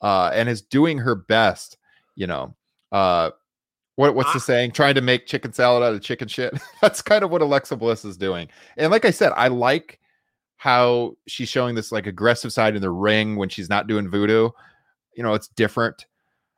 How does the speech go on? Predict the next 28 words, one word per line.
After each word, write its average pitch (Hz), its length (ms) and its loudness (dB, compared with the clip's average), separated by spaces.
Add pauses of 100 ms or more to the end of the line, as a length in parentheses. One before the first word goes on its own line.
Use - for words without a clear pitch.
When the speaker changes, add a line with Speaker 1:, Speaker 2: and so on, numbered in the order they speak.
(120)
Speaker 1:
But 135 340 6 (180)
any 208 260 0
live 117 460 2
crowd 131 500 2 (300)
is 123 180 0
going 107 400 -2
to 85 320 -8
just 87 380 -6
crap 82 540 -2 (280)
all 80 540 0
over 78 360 -2
this 71 320 -10
in 78 140 -14
person, - 440 -8
I 123 140 2
got 104 280 4
to 85 140 0
imagine. 69 600 -8 (120)
So 110 540 2 (200)
get 160 180 2
it 139 100 4
out 110 160 4
of 98 60 -6
their 92 120 -4
system 90 500 -10
because, 87 480 -8
I 101 80 -6
mean 82 400 -10